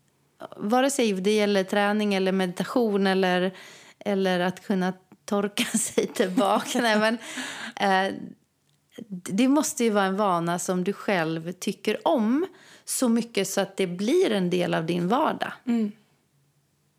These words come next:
Speaker 1: Så att det inte är en belastning eller en, något jobbigt. Och som du sa, men gör någonting, gör en ritual runt det
Speaker 2: Mm.
Speaker 1: så att det blir någonting mysigt eller
Speaker 2: Precis.
Speaker 1: blir en,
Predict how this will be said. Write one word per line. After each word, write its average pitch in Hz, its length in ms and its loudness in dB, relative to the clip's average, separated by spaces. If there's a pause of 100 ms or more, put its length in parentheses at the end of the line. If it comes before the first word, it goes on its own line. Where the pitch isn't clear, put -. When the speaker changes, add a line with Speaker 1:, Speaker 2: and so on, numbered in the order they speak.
(400)
Speaker 1:
Så - 140 0
att 214 120 0
det 240 60 0
inte 208 260 0
är 247 240 2
en 175 260 -2
belastning 185 800 -4
eller 170 260 -2
en, 165 320 -2
något 180 260 -8
jobbigt. 202 640 -2
Och 202 120 -2
som 196 160 0
du 196 100 2
sa, 175 220 2
men 185 180 2
gör 233 260 2
någonting, 190 580 -2 (320)
gör 208 200 2
en 196 140 2
ritual 196 680 0
runt 165 360 -2
det - 80 0
Speaker 2:
Mm. 220 160 0
Speaker 1:
så 196 140 -2
att 175 120 -8
det 190 80 -4
blir 180 340 -2
någonting 180 340 -2
mysigt 202 720 -4
eller 196 200 0
Speaker 2:
Precis. 190 220 -2
Speaker 1:
blir 180 140 0
en, 175 300 0